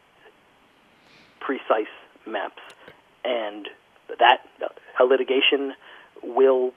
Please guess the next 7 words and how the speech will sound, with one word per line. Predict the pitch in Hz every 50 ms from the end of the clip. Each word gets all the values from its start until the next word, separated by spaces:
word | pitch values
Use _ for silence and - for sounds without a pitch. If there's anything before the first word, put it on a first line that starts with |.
| _ _ _ _ _
presumably | - - 139 117 123 139 139 143 135 135 139 139 139 135 135 123 -
begin | 131 127 127 - 139 147 147 147 147 147 143 - - - - 190 - -
<laughs> | - 185 - - - 170 - -
right | 185 185 185
after | 175 156 143 - -
twenty | 143 - 160 151 151 147
twenty-two, | - 160 151 147 98 104 - 214 254 269 262